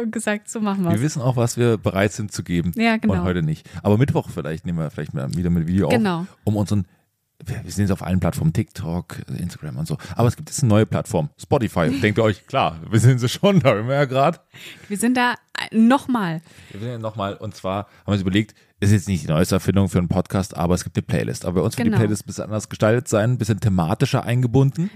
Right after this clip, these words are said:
Speaker 1: Wir machen jetzt nicht nur die Lieder, die wir geil finden,
Speaker 2: Ja.
Speaker 1: sondern Lieder, ähm, die irgendwie einen Bezug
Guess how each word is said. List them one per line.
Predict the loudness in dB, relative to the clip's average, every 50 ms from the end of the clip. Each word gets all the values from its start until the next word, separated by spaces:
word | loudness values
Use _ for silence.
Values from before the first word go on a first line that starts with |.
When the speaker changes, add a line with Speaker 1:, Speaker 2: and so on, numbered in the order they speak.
| -6
Speaker 1:
Wir | -4 0
machen | 0 0 0 0
jetzt | -2 -2 -2 0
nicht | 0 2 2
nur | 2 2 0 0
die | 0 0 0
Lieder, | 0 0 0 0 0 -2
die | -2 -2 0
wir | 0 0
geil | 0 2 2 2 2 2 0
finden, | 0 0 0 2 2 2 2 2
Speaker 2:
Ja. | 2 2 0 -2 -8 -18 -10
Speaker 1:
sondern | -2 2 2 4 4 4 4 4 4 4 4 2 2 _ -8 -18 -6 -2
Lieder, | 2 4 4 4 4 4 4 2 2 2 0 -2 -4 -10 -20 -20 -20 _ 0
ähm, | 2 4 6 6 6 6 4 4 4 2
die | 0 -4 0
irgendwie | 2 2 2 2 2 0 0
einen | 0 0 0
Bezug | 0 -2 -2 -2 -2 -2 -2 -4 -6